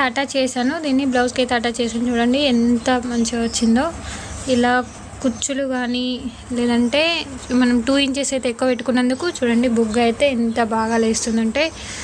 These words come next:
చూడండి, ఇలా అయితే మంచిగా అయితే లేస్తుంది మనకు. చాలా అంటే చాలా బాగుంటుంది ఫ్రెండ్స్. ఈ విధంగా అయితే మీరు బుగ్గల హ్యాండ్స్ అయితే కట్టేసుకొని కుట్టుకోవచ్చు. చూడండి, ఇది కానీ ఇది కానీ ఇలా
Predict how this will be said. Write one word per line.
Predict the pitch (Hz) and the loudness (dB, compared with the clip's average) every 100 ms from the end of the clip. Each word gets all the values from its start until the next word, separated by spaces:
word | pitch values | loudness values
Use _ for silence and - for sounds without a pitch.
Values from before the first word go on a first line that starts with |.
| - - - - | -12 -12 -8 -2
చూడండి, | 240 233 240 226 | 2 4 4 4
ఇలా | 233 226 | 2 0
అయితే | 226 294 330 320 - | -2 -4 -4 -6 -4
మంచిగా | 233 220 240 | 0 0 2
అయితే | 226 233 226 | 0 2 2
లేస్తుంది | 226 - 226 226 | 2 0 0 2
మనకు. | 226 226 311 349 359 - - - - - - - - - - - - | 2 -2 -2 -4 -4 -6 -14 -14 -14 -14 -14 -12 -12 -12 -12 -6 -4
చాలా | 240 240 247 | -2 -2 -2
అంటే | 240 262 - | -2 -2 -2
చాలా | 233 226 226 | -2 -2 -4
బాగుంటుంది | 226 226 214 233 233 | -4 -4 -2 -2 0
ఫ్రెండ్స్. | 302 320 269 | 0 0 0
ఈ | 254 | 2
విధంగా | 247 233 233 | 0 0 -2
అయితే | 233 254 | 0 0
మీరు | 240 294 277 | 2 2 0
బుగ్గల | 233 240 233 | 0 2 2
హ్యాండ్స్ | 220 220 226 | 2 0 0
అయితే | 220 262 | -2 -2
కట్టేసుకొని | 220 226 226 - 233 311 415 - - - - - | 0 2 2 0 -2 0 -2 -6 -8 -8 -8 -4
కుట్టుకోవచ్చు. | 233 233 220 220 - 359 403 - - - | -2 2 2 0 -2 -4 -6 -10 -12 -8
చూడండి, | - 240 226 240 330 - - 240 | -2 0 0 -2 -4 -6 -8 -8
ఇది | 226 240 | -4 -2
కానీ | 226 262 320 | -2 -6 -8
ఇది | 247 233 | -6 -4
కానీ | 226 269 381 - - - - - - - | -2 -2 -6 -12 -18 -16 -10 -6 -6 -4
ఇలా | 240 | -2